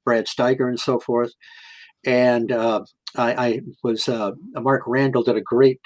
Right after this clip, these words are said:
book called High Strangeness, not connected to the, my podcast, but it's a, it's a, a booklet. Uh, he's a great, uh, graphic artist, and it chronicles the,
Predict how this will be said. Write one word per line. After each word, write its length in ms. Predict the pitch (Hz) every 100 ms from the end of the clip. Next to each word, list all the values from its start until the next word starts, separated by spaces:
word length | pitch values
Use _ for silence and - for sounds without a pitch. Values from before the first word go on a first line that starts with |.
| -
book 180 | 123 - -
called 320 | 156 156 113
High 160 | 127 123
Strangeness, 600 | - 147 143 135 117 - - _
not 280 | 123 156 156
connected 360 | 151 127 - 127
to 80 | 117
the, 380 | - 156 131 117
my 160 | 123
podcast, 580 | 123 117 101 - 87 - - - - - - _
but 220 | 120 123
it's 200 | - -
a, 180 | 117 113
it's 120 | 160 123
a, 160 | 104 -
a 100 | 113
booklet. 460 | - 156 147 127 - _ _ _ _ -
Uh, 200 | 120 107
he's 240 | 104 120 113
a 60 |
great, 520 | 98 123 131 143 139 - - 123
uh, 160 | 110
graphic 420 | 90 117 117 110 -
artist, 460 | 120 110 107 - - _ - _ -
and 140 | 120
it 120 | 107 -
chronicles 720 | - 131 123 139 120 110 -
the, 340 | 107 101